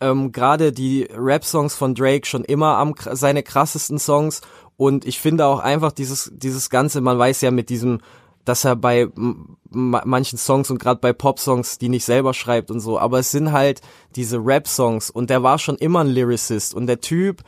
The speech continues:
wenn du seine Texte anhörst, die hören sich seit zweitausendsieben bis jetzt gerade die deepen Sachen immer gleich an. Das ist,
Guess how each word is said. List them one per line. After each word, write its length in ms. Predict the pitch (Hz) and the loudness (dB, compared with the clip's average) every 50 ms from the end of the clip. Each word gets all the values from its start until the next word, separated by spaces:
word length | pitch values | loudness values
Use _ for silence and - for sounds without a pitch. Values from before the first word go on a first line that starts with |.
| _ - - - - | _ -20 -20 -16 -4
wenn 160 | - 127 139 | -2 -2 0
du 80 | 131 135 | 0 -2
seine 360 | 113 131 120 117 113 110 - | 0 0 0 2 0 -2 -4
Texte 500 | - 165 196 196 - - - 202 - - | -2 -2 -2 -2 -2 -6 -4 -2 0 2
anhörst, 560 | 120 147 165 160 135 127 127 139 156 - - - | 2 2 2 0 0 0 0 0 -2 -4 -6 -6
die 100 | 120 123 | -4 0
hören 300 | 131 147 165 175 170 170 | 2 4 4 4 2 0
sich 340 | 135 139 156 165 - - - | -2 -2 -2 -2 -2 -4 -2
seit 300 | - 123 135 165 185 - | 0 2 2 2 0 -4
zweitausendsieben 1300 | - - 147 147 143 - 147 139 139 135 123 127 117 107 110 131 156 170 185 175 175 180 190 196 208 208 _ _ _ _ _ _ _ _ _ _ _ _ _ - | -4 -2 -2 -2 0 -2 -2 0 0 0 -2 -6 -6 -6 -8 -6 -4 -4 -4 -2 -2 0 0 -2 -2 -6 _ _ _ _ _ _ _ _ _ _ _ _ _ -4
bis 240 | 143 143 - - | -2 -2 -2 -4
jetzt 560 | - 123 139 151 180 - - - - - - - _ _ - | -2 0 2 2 2 0 -2 -8 -8 -10 -14 -20 _ _ -14
gerade 340 | - - 131 151 165 170 147 | 0 2 2 4 4 2 -2
die 160 | 127 131 113 | -2 -6 -4
deepen 340 | 113 147 180 190 - - 135 | -2 -2 -2 -2 -2 -4 -2
Sachen 360 | - 139 131 139 147 151 - | 2 2 2 2 0 -4 -2
immer 320 | - 160 170 180 165 160 | 0 0 2 2 2 0
gleich 420 | 139 135 131 131 165 175 - - - | 0 2 2 2 2 2 0 -2 -2
an. 180 | 117 113 110 | 0 0 0
Das 200 | 107 117 - - | -2 -4 -4 -4
ist, 240 | 123 - - - - | -4 -4 -4 -6 -6